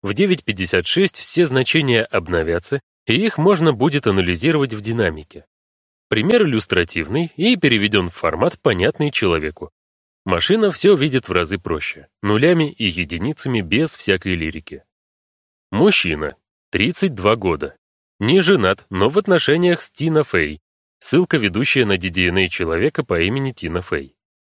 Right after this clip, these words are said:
Местоположение, точная координата. Минус пятьдесят один точка пятьдесят один тридцать шесть,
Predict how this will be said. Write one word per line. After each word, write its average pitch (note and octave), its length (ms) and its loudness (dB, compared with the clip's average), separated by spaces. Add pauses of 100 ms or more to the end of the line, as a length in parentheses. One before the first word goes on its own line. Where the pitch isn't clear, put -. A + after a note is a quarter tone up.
(400)
Местоположение, G2 1200 2
точная C#3 440 2
координата. E2 760 -2 (340)
Минус C#3 320 0
пятьдесят F2+ 480 -2
один A2 320 0
точка G2 340 -2
пятьдесят F2 400 -4
один F2+ 300 -2
тридцать E2+ 340 -6
шесть, - 300 -2